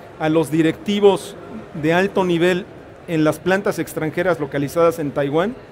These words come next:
a salirse y abrir empresas propias. Les dan lana y les ayudan a poner empresas por fuera de la empresa en la que están trabajando.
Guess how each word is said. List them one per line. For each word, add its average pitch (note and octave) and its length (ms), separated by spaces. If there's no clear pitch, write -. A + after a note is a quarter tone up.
a D#3+ 120
salirse F#3 640
y D#3+ 100
abrir E3 280
empresas E3 460
propias. D#3 400
Les D3 160
dan E3+ 160
lana F3+ 300
y D#3 100
les D#3 180
ayudan F3 300
a E3+ 40
poner E3 300
empresas E3+ 680
por D#3+ 180
fuera F#3 380
de D#3+ 80
la D3+ 60
empresa D#3+ 280
en D#3+ 60
la C#3+ 100
que D#3 80
están D#3 220
trabajando. D#3 560